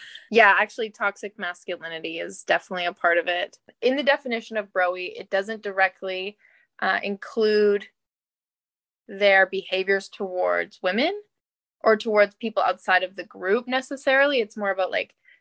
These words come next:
how they are within their group. But for people who aren't a part of that group, like us at the climbing gym, for example, then that's when you can start to see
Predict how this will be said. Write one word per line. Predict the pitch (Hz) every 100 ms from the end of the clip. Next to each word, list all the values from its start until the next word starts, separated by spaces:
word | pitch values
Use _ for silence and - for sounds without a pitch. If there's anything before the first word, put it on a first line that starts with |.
| -
how | 196 202
they | 196
are | 190
within | 185 185 185 190
their | 214
group. | 220 247 277 285 _ _ _ _ -
But | 226 - _
for | 226 214 202 196 -
people | 247 214 208 -
who | 202 -
aren't | 262 349
a |
part | - 240 214
of |
that | 196 196
group, | 190 220
like | 208 185 -
us | 190 -
at | 190
the | 185
climbing | - 370 311 220
gym, | 202 202
for | 196
example, | 196 190 185 214 233 - _ _ -
then | 220 208 202 196 _ _ _ _
that's | 226 226 254
when | 247
you | 247
can | 262
start | 233 247 254
to | 220
see | - - 226 220 214 208